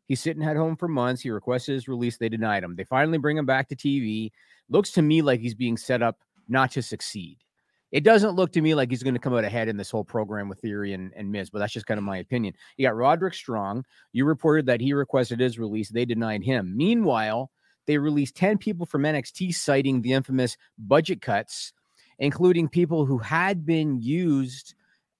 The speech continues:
you know, if not currently, then recently on television.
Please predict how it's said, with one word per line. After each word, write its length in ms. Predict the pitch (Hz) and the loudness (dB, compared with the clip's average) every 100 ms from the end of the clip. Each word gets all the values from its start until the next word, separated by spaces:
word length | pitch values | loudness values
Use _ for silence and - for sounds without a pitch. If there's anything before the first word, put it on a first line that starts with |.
| _ | _
you 160 | 160 147 | 0 2
know, 220 | 131 127 - - | 2 0 -6 -6
if 160 | 151 | -2
not 260 | 165 156 143 _ | 2 2 2 _
currently, 500 | - 165 185 202 214 | 0 2 2 2 -2
then 340 | 180 156 143 143 143 | 0 0 0 -2 -4
recently 760 | 151 220 - 123 110 107 113 117 _ _ _ _ _ _ | -2 0 0 -4 -4 -6 -8 -10 _ _ _ _ _ _
on 180 | 147 175 | 2 4
television. 760 | 170 170 139 120 110 120 127 | 4 2 2 0 0 0 -2